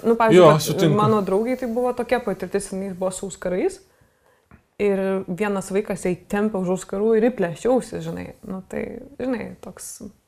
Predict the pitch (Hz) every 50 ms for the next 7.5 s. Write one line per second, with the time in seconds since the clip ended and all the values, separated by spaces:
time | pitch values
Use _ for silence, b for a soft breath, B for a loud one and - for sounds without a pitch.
0 | _ _ B B B B B B B - - 113 - - - 123 113 107 - 117
1 | 110 - 131 123 120 120 123 123 123 - 147 147 - 190 175 185 - 151 139 -
2 | - 117 104 - - - - - 233 240 254 262 233 247 247 247 240 233 226 -
3 | 359 - 254 220 214 226 220 208 208 226 220 - 320 370 320 220 185 175 - -
4 | 196 202 208 202 175 185 180 170 160 - 190 185 190 202 208 202 - - - 262
5 | - 247 220 190 - - 202 196 196 226 262 247 220 - - - - 254 285 302
6 | 285 254 - - 247 233 247 269 320 311 240 190 156 156 156 156 151 156 156 -
7 | - - - - - - 123 117 107